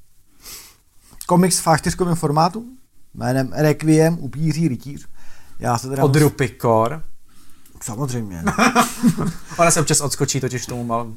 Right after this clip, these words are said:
Speaker 2: jako
Speaker 1: Ale
Speaker 2: malovat, eh,
Speaker 1: já
Speaker 2: komiksy
Speaker 1: jsem
Speaker 2: a
Speaker 1: se
Speaker 2: tak.
Speaker 1: k tomu dostal až dneska. Já se teda přiznám, že jsem to jenom zahlíd, eh, někde na webu, že jsem to jako rychle prolít, zaujalo mě, o čem to je, jak je to kreslený a tak dále, takže nemám přečteno ani prohlédnuto.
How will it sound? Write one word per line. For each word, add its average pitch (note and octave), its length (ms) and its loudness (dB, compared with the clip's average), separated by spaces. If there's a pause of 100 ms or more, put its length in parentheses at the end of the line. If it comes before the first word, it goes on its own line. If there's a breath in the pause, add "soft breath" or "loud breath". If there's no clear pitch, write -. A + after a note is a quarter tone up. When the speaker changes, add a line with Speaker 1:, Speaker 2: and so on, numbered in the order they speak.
Speaker 2:
jako A#2+ 120 -10
Speaker 1:
Ale A#2 100 -8
Speaker 2:
malovat, A2 420 -6
eh, A#2+ 220 -2
Speaker 1:
já B2 100 4
Speaker 2:
komiksy - 220 0
Speaker 1:
jsem C3+ 120 0
Speaker 2:
a A#2+ 40 0
Speaker 1:
se - 260 0
Speaker 2:
tak. - 240 -14
Speaker 1:
k - 40 -20
tomu D3+ 340 8
dostal C#3+ 480 4
až D#3+ 120 6
dneska. C3 420 2 (260)
Já A#2+ 180 0
se - 160 -8
teda A#2+ 160 -4
přiznám, B2+ 380 -4
že A#2+ 60 -8
jsem B2+ 180 -10
to B2 80 -6
jenom B2+ 320 -4
zahlíd, B2 680 0
eh, B2+ 260 -2
někde B2 680 0
na B2+ 180 2
webu, B2+ 380 0
že B2+ 80 -2
jsem B2+ 160 -8
to B2 60 -4
jako B2 160 -2
rychle B2 220 -6
prolít, C3 360 -6
zaujalo C3 600 2
mě, C3+ 220 0 (480 loud breath)
o A#2 100 -6
čem C#3 280 -6
to C3+ 140 -2
je, B2+ 260 4
jak A#2+ 180 0
je C3 60 -2
to C3 100 -2
kreslený B2+ 500 -4
a A#2+ 40 -6
tak C3+ 160 -6
dále, A#2 340 0
takže G#2+ 500 -6 (240)
nemám B2+ 560 2 (340)
přečteno D3 520 -8
ani D#3 200 0
prohlédnuto. C3 840 2